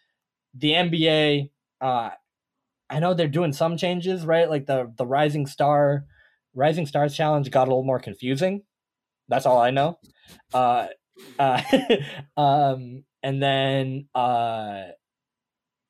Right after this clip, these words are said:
they have the slam dunk competition, obviously, the three-point shooting. You got the All-Star Game itself. Um,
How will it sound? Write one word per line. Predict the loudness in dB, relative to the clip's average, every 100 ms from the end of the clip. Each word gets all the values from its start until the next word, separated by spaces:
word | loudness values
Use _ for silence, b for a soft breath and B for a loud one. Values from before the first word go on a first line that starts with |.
| _ _ -4
they | 2
have | 4 4
the | 0
slam | 2 4
dunk | 4 4
competition, | 2 0 0 -2 2
obviously, | 2 2 0 0
the | 0
three-point | -2 -2 0 -2 0
shooting. | -2 0 -2 -4
You | -2
got | -2
the | 2
All-Star | 0 0 -2
Game | -4 -6
itself. | -6 0 0 -2 -6 _ b b b b _
Um, | -6 -4 -6 -10